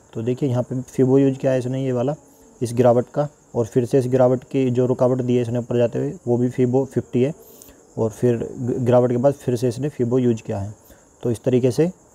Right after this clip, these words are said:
हम इसका यूज़ करके, अ, market में या तो position बनाने के लिए एक, अ, इसका यूज़ कर सकते हैं, या फिर, अ,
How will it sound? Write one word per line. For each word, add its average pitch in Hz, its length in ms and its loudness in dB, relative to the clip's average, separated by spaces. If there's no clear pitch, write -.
हम 127 140 0
इसका 131 200 -2
यूज़ 127 220 2
करके, 131 400 -2
अ, 127 320 -6
market 120 440 -4
में 160 180 -2
या 120 180 2
तो 123 220 0
position 131 380 0
बनाने 131 280 0
के 135 80 0
लिए 139 180 4
एक, 131 600 -4
अ, 117 180 -6
इसका 127 240 0
यूज़ 127 180 4
कर 127 140 0
सकते 143 240 -4
हैं, 165 100 0
या 135 100 6
फिर, 185 220 -2
अ, 117 100 -8